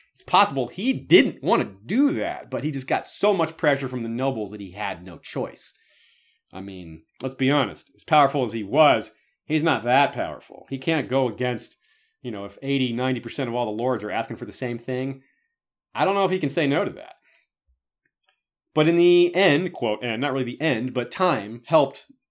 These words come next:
the situation more than anyone's particular actions, I suppose. Meaning, well, eventually you can't really get rid of desperation. That's always gonna be around in some form or another. But you can lessen it. And the disease died out, and so did the drought. So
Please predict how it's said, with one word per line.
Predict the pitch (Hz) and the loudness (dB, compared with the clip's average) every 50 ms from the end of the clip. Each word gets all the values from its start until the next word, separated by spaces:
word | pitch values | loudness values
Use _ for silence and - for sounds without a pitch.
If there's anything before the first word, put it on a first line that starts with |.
| _ | _
the | 107 110 | -14 -8
situation | - - 127 - 127 120 120 120 - 117 110 | -6 -6 -4 -2 -2 -2 -2 -2 -2 -4 -4
more | 120 127 139 139 131 | -2 0 0 0 0
than | 127 117 113 110 110 110 107 101 101 95 95 92 90 | 0 -2 -2 -4 -6 -6 -8 -8 -10 -12 -12 -14 -12
anyone's | 120 120 117 104 98 95 - | -10 -10 -8 -8 -10 -12 -14
particular | - - - 160 151 - 107 101 82 101 | -18 -8 -6 -6 -4 -4 -6 -6 -4 -4
actions, | 117 123 113 - 95 87 | -4 -4 -4 -6 -10 -12
I | 76 76 | -12 -12
suppose. | - - - - - - - - - - _ _ _ _ _ - | -12 -14 -18 -18 -18 -18 -18 -20 -20 -20 _ _ _ _ _ 0
Meaning, | 156 170 160 156 143 139 143 | 2 4 4 4 4 4 4
well, | 147 113 95 110 | 4 2 2 2
eventually | 120 180 185 180 - 131 131 | 2 2 2 2 0 -4 -4
you | 131 | -2
can't | 214 202 - 151 | 0 -2 0 0
really | 165 214 185 131 | 0 0 2 2
get | 131 - 135 - 127 | 0 -2 -4 -4 -4
rid | 139 - | -6 -6
of | 85 - | -6 -4
desperation. | 131 123 - - - 90 90 113 143 - - 202 208 196 - _ _ | -2 -2 -2 -4 -8 -10 -8 -8 -8 -8 -8 -10 -12 -12 -14 _ _
That's | - 101 - | -8 -4 -4
always | 147 113 104 - | -4 -4 -4 -6
gonna | 110 95 | -8 -8
be | 87 92 | -8 -10
around | 85 80 85 90 90 90 92 87 82 80 | -10 -10 -12 -12 -12 -12 -12 -12 -14 -14
in | 92 | -12
some | - - 127 95 | -10 -10 -10 -8
form | - 107 87 | -8 -10 -12
or | 87 | -12
another. | 90 92 - | -12 -10 -6
But | 185 254 | -4 -4
you | 285 | -2
can | 294 226 175 | 0 2 4
lessen | 165 190 185 - 330 | 4 4 4 4 2
it. | 370 466 466 - _ _ _ _ _ _ _ _ _ _ _ _ _ _ _ _ - | 0 0 -2 -6 _ _ _ _ _ _ _ _ _ _ _ _ _ _ _ _ -6
And | 147 147 147 147 147 143 147 147 147 143 139 131 | -2 0 2 2 4 4 2 2 2 0 0 -2
the | 139 | -2
disease | 131 131 120 156 220 202 127 | -2 0 0 0 0 2 2
died | 135 110 101 98 98 | 2 2 2 2 0
out, | 95 123 143 147 | -2 -2 -2 -2
and | 170 175 | -2 -2
so | 202 185 | 0 0
did | 165 143 | 0 0
the | 135 | -2
drought. | 123 156 143 92 76 - - | 0 2 2 2 0 -4 -8
So | - - 127 117 113 110 - | -4 -2 0 0 0 -2 -4